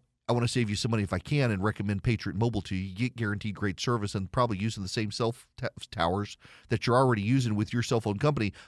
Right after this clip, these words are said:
but you can get discounts for being an N R A member, a teacher, a veteran, a first responder at Patriot Mobile. All you do is go to patriot mobile dot com slash Eric today, patriot mobile dot com slash E R I C K.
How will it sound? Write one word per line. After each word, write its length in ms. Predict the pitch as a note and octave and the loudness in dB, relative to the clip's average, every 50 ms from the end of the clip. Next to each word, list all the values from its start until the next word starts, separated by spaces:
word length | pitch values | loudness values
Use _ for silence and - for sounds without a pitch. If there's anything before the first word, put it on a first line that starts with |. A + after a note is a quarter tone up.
| - - | -14 0
but 180 | G#2 B2+ A#2+ | 2 2 2
you 140 | A2+ B2+ D3+ | 4 2 0
can 80 | D3+ D3 | 2 2
get 160 | B2 A2+ F#2+ | 2 2 2
discounts 440 | A2 D#3 D#3+ - - B2 G#2+ G2 - | 2 0 0 2 0 0 0 0 -2
for 160 | - - A2+ | -2 -4 -2
being 160 | G2 A2 A2 | 0 0 0
an 120 | G#2+ G#2+ A2+ | 2 2 2
N 100 | A2 A2 | 2 2
R 140 | G#2 G#2+ | 4 4
A 80 | A#2 B2+ | 4 2
member, 260 | B2+ C#3 C#3 C3+ A2+ | 2 0 0 0 0
a 40 | G2 | -2
teacher, 340 | - - C3+ B2+ - C3 A2+ | 0 -2 -4 -2 0 0 0
a 40 | F2+ | 2
veteran, 320 | A#2+ A#2 - - C#3+ A#2 | 2 0 0 0 -4 -4
a 40 | A2 | -2
first 240 | - A2+ A2+ - - | -2 -2 -2 -2 -4
responder 480 | G2 - - - B2+ C#3+ C#3+ C#3+ B2+ - | -6 -4 0 0 0 2 2 0 -2 -2
at 140 | F#2 F2+ - | -6 -8 -4
Patriot 380 | - B2+ B2 - - G2 F2 | -4 -6 -4 -4 -6 -6 -4
Mobile. 360 | G2 A#2 C3 C3 A#2 G#2 G#2+ - - - - - _ _ _ | 0 0 0 0 0 -2 -4 -4 -10 -20 -20 -20 _ _ _
All 180 | B2 C3 C#3+ D3+ | 4 4 4 4
you 140 | D3+ C3+ B2 | 4 2 2
do 220 | A#2 C3 D3 D3+ | 2 4 4 2
is 80 | C3 - | 2 2
go 120 | - A#2 | 2 0
to 60 | G#2+ F#2 | 0 2
patriot 380 | - C#3+ C3 A#2+ - B2+ A2 | 2 0 0 2 0 -2 0
mobile 260 | G#2 A#2 A2+ A2 B2 | 2 0 0 2 0
dot 220 | A2 G#2 G#2+ G2 F#2+ | 0 2 0 0 0
com 220 | - - A#2 A#2 | 0 0 0 0
slash 320 | A#2 - G2+ F#2 F2+ - - | 0 -2 -4 -2 -4 -4 -4
Eric 300 | - A2 A#2 A#2+ - _ | -4 -2 -2 -2 -4 _
today, 240 | - G2+ A2 G#2 F#2+ | -8 -4 -2 -2 -2
patriot 340 | - - B2+ A#2+ - - - | 0 0 -2 -2 0 -2 -2
mobile 200 | A#2+ A2+ F#2+ A2+ | -2 -2 -2 -2
dot 160 | G2 G#2+ F2+ - | -2 -2 -4 -2
com 260 | - A2+ A2+ A#2+ B2 - - - _ | -2 -2 -2 -2 -4 -6 -12 -20 _
slash 300 | _ - A2 G2+ G2 - - | _ -2 -2 -2 -2 -2 -2
E 80 | C3 C3 | 2 4
R 200 | B2+ A#2 A2+ G#2+ | 4 4 4 4
I 80 | A#2 | 2
C 160 | - - A#2 | 0 -2 -8
K. 260 | A2+ - A2 E2 D2+ | -4 -2 -2 -2 -2